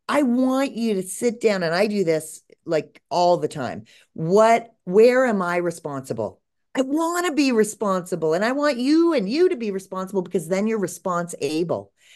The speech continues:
If it's just some old guy having a <laughs> bad day and making, then I have no control. So there is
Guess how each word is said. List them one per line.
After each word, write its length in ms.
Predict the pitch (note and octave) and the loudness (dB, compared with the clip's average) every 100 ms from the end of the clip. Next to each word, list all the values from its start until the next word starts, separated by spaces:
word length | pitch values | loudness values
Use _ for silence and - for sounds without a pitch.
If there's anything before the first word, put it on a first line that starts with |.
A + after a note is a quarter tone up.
| _ | _
If 180 | - E4 | 0 4
it's 220 | G#4 - | 2 2
just 460 | - A3 - - - | -2 -2 -6 -16 0
some 200 | G#3+ G#3+ | 2 4
old 180 | G#3+ G#3 | 4 4
guy 220 | G#3 G#3 | 2 2
having 300 | F#3+ G3+ G#3 | 2 0 -2
a 40 | F#3 | -4
<laughs> 140 | F#3+ | -2
bad 340 | F#3+ A3 A#3 - | -2 -2 -6 2
day 320 | C#4+ C4 B3+ A#3 | 4 6 6 4
and 120 | G#3+ | 2
making, 420 | A3 A3 A3 G3+ - - _ | 0 -2 -8 -8 -10 -20 _
then 160 | A3 A#3 | 0 4
I 140 | A3+ | 4
have 160 | A3+ G3+ | 4 4
no 600 | A3 A3+ A3+ A#3 A3+ - | 2 4 4 4 2 -4
control. 580 | A#3 G3+ G3 D#3 A#2+ - _ _ _ | -6 -2 0 0 -2 -8 _ _ _
So 180 | - A#3+ | -2 2
there 220 | A3 A#3+ | 6 6
is 200 | A#3 A3 | 6 2